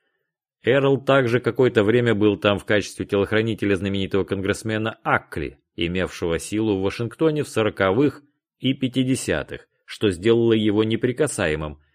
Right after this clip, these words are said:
хотя в конце концов его всё-таки тронули. Отец отца был шерифом округа Полк в далёких двадцатых и тридцатых.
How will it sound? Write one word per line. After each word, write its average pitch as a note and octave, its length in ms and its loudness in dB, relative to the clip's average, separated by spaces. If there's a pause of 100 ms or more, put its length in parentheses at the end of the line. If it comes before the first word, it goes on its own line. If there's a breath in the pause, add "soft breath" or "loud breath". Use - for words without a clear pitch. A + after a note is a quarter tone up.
(240)
хотя D3 340 -2
в - 80 -4
конце B2 300 2
концов A#2 400 2
его G#2 260 2
всё-таки G2 380 -4
тронули. E2 500 -2 (1040)
Отец C#3 580 2
отца C#3+ 460 2
был A#2 240 4
шерифом A#2 560 0
округа G#2+ 420 2
Полк D3 360 6
в G2+ 40 -4
далёких C3 720 4
двадцатых A#2 960 2
и C3+ 100 2
тридцатых. - 720 -4